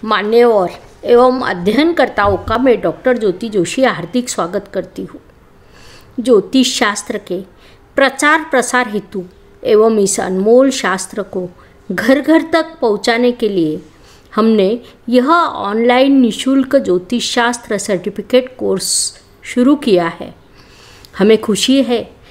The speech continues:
कि हमारे द्वारा किए गए इन प्रयासों का आप बड़े उत्साह से लाभ उठा रहे हैं। और हाँ, यह शास्त्रीय जानकारी है, तो अगर आप बीच में ही किसी भी वीडियो पर पहुंच जाते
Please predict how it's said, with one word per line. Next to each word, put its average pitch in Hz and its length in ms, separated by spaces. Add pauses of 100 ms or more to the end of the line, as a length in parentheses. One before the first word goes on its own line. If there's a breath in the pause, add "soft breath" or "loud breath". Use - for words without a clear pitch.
(160 soft breath)
कि 285 120
हमारे 247 500
द्वारा 254 360
किए 240 420
गए 240 260
इन 233 240
प्रयासों 190 580
का - 200
आप 196 440
बड़े 196 220
उत्साह 202 560
से 214 220
लाभ 185 300
उठा 175 280
रहे 175 300
हैं। 175 240 (680 loud breath)
और 220 140
हाँ, 247 500 (340 loud breath)
यह 311 240
शास्त्रीय 302 600
जानकारी 254 600
है, 233 200 (500 soft breath)
तो 262 80
अगर 240 420
आप 208 280
बीच 202 440
में 240 160
ही 269 240
किसी 247 420
भी 247 180
वीडियो 220 400
पर 233 200
पहुंच 233 460
जाते 185 360